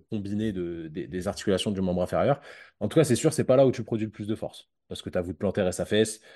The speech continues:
euh, parce que t'es beaucoup sur les structures passives du genou, et cetera. Mais si tu entraînes ça régulièrement, les structures vont s'adapter, effectivement. Ça, je suis plutôt d'accord. Tout s'adapte, de toute façon. Tu vois, si je m'entraîne à avoir la tête comme ça toute la journée, bah, au début, je vais avoir mal et petit à petit, je vais m'adapter.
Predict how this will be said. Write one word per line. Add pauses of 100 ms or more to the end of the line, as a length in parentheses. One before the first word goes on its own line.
(320)
euh,
parce
que
t'es
beaucoup
sur
les
structures
passives
du
genou,
et
cetera.
Mais
si
tu
entraînes
ça
régulièrement, (920)
les
structures
vont
s'adapter,
effectivement.
Ça,
je
suis
plutôt
d'accord. (280)
Tout
s'adapte,
de
toute
façon. (400)
Tu
vois,
si
je
m'entraîne
à
avoir
la
tête
comme
ça
toute
la
journée, (460)
bah,
au
début,
je
vais
avoir
mal
et
petit
à
petit,
je
vais
m'adapter.